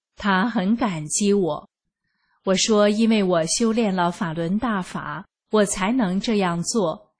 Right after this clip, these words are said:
要感谢我们的师父。由于我的被迫害，家里的生意几经起落，在债台高筑的情况下，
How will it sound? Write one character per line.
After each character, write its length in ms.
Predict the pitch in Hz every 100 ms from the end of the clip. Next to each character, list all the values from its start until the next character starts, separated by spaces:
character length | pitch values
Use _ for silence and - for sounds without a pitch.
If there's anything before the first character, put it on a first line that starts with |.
| _ _ -
要 220 | 214 190
感 260 | 196 160
谢 400 | 156 - 254 196
我 180 | 175 175
们 160 | 156 160
的 200 | 208 170
师 340 | - 247 247
父。 400 | 226 - 175 - _ _ _ _ _ _ _ _ _ _ _ _ _ _
由 180 | 214 214
于 140 | 247 247
我 240 | 240 165
的 240 | 185 185
被 180 | 196 190
迫 240 | 190 - 190
害， 480 | 175 214 180 180 _ _ -
家 240 | 233 202
里 140 | 202 165
的 120 | 180
生 320 | - 220 208
意 360 | 214 202 175 170
几 260 | - 165
经 260 | 160 247 262
起 320 | 254 - 180
落， 420 | 165 190 156 - _ _ _
在 300 | - 233 214
债 240 | 214 269
台 260 | 208 - 180
高 260 | 202 233 240
筑 220 | 285 269
的 140 | 190
情 260 | 175 190 165
况 240 | 202 180
下， 420 | 175 214 170 -